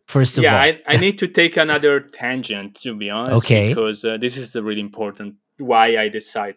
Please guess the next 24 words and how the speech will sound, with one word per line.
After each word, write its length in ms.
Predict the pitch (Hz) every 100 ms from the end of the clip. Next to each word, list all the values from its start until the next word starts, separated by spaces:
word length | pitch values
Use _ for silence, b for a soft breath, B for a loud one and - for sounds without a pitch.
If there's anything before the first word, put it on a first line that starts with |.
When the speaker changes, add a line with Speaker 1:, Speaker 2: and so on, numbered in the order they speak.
| -
Speaker 2:
to, 300 | 107 107 107
to 80 | 123
go 160 | 107 98
this 220 | 104 101
way. 300 | 120 107 110
Speaker 1:
Mm-hmm. 680 | 180 _ _ _ _ _ 131
Speaker 2:
Uh, 360 | 131 123 120
so 220 | 120 - 175
it 180 | 156
was, 380 | 156 160 156 -
uh, 480 | 156 151 151 147 143 143 -
two 80 | - -
thousand, 760 | 147 147 143 147 147 147 147
uh, 420 | 147 139 139 139 139 _ _ _ _ _ _ _ _ _ _ _ 117
uh, 440 | 117 113 110 110
s-, 840 | 107 - - - - - - - _ _ _ _ _ _ _
five, 500 | - - 127 120 104
two 160 | 113 117 _ -
thousand 300 | 127 123 117
six. 360 | 127 127 - 165 180 _ _ _ _ -
I 100 | 120
was 280 | 127 120 123
in 120 | 117
college. 540 | - 123 117 127 143